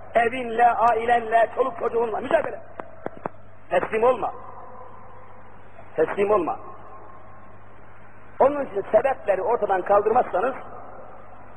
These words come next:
önleyemezsiniz. Bir memlekette harıl harıl içki içilirse, içki içmeyi medeniyet diye reklam ederlerse o memlekette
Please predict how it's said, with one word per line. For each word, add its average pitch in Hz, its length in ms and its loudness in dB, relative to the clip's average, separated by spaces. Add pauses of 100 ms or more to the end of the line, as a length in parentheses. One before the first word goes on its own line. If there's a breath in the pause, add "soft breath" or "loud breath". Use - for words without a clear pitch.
(240)
önleyemezsiniz. 269 720 2 (1400)
Bir 320 220 2
memlekette 262 1040 2 (140)
harıl 240 640 4
harıl 233 360 6 (140)
içki - 400 -6 (120)
içilirse, 202 680 0 (1000)
içki 285 400 0
içmeyi 233 680 0
medeniyet 247 720 4
diye 220 160 6
reklam 220 440 4
ederlerse 208 760 4 (400)
o 277 140 8
memlekette 262 680 2